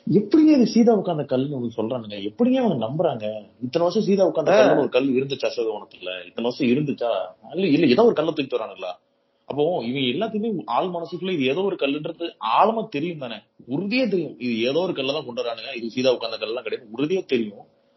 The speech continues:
Speaker 1: ஆனா கலெக்டிவா எப்படிங்க அதுக்கு மேல ஒரு லேயரை போட்டு நம்ம நடிச்சிட்டு இருப்பானுங்க? எத்தனை பேருங்க நடிப்பானுங்க அந்த மாதிரி? சீரியஸா யோசிச்சு கூட பார்க்க முடியல. சீரியஸ்லி இவங்கள, இவங்கள அந்த கூட்டு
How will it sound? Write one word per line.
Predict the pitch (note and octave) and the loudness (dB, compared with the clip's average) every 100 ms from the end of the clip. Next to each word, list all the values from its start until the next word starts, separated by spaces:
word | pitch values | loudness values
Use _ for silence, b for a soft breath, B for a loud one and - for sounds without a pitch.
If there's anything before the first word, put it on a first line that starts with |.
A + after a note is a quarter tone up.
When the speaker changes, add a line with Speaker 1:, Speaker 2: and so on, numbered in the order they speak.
| _ _ _ - | _ _ _ -10
Speaker 1:
ஆனா | C3+ E3 - | -6 -6 -2
கலெக்டிவா | B2 C#3+ - C4+ C#4 | 2 2 4 6 6
எப்படிங்க | A#3+ G#3 G#3 | 4 0 -2
அதுக்கு | F#3 C#3+ | -4 -4
மேல | C3 E3 D#3 | -6 -4 -2
ஒரு | C3+ B2 A#2 | 0 -2 -4
லேயரை | A#2+ D3 B2+ | -4 -6 -6
போட்டு | C#3 C3 | -12 -12
நம்ம | G#2+ G#2+ | -12 -10
நடிச்சிட்டு | A#2 B2+ - | -10 -10 -12
இருப்பானுங்க? | G#2+ G2 - G2+ | -14 -16 -16 -8
எத்தனை | F#2+ - A3+ | -4 4 6
பேருங்க | A3 G3+ E3 | 6 6 2
நடிப்பானுங்க | A#2+ A#2 G#2+ G#2 | 0 -2 -4 -6
அந்த | - | -12
மாதிரி? | _ G2 G#2+ F#2+ | _ -8 -8 -8
சீரியஸா | - D3+ E3+ E3 | -6 -4 -2 0
யோசிச்சு | B2 G3 G3+ | 2 0 2
கூட | G#3 F#3 | 2 4
பார்க்க | C#3+ B2+ | 2 2
முடியல. | A#2+ G2+ | -2 -6
சீரியஸ்லி | F2 A#2 A2+ A#2+ | -6 -6 -4 -4
இவங்கள, | G#2+ G2+ G2+ | -4 -4 -6
இவங்கள | G2 G#2 G2 | -8 -10 -10
அந்த | F#2+ | -8
கூட்டு | - F#3 - | -2 -2 2